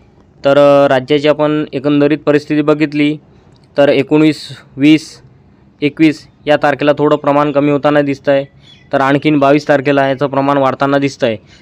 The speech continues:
तर राज्यामध्ये बावीस, तेवीस, चोवीस, पंचवीस, सव्वीस, सत्तावीस, अठ्ठावीस, एकोणतीस आणि तीस जून या तारखेला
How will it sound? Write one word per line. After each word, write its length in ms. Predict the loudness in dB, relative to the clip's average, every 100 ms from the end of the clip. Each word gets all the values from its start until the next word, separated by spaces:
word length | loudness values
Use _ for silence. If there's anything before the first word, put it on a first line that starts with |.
| _ -6
तर 100 | -2
राज्यामध्ये 520 | -2 0 0 0 0
बावीस, 600 | 0 0 2 0 -2 -2
तेवीस, 320 | 2 2 0 0
चोवीस, 400 | 0 2 0 0
पंचवीस, 520 | -2 -2 -2 -4 -2
सव्वीस, 520 | -2 0 -2 -2 -10
सत्तावीस, 580 | -10 -4 0 0 -2 -6 -18
अठ्ठावीस, 580 | -14 -2 2 2 0 -10 _ _ _ _ _ _ _ _ _ _ _ _ _ _ _ -8
एकोणतीस 760 | -2 0 0 0 0 -2 -16 -20 -20 -20 _ _
आणि 200 | -2 -2 -2 0
तीस 340 | 0 0 -10 0
जून 260 | 2 2 0 -12 _ _ _ _ _ -4
या 100 | -2
तारखेला 580 | 0 0 0 2 0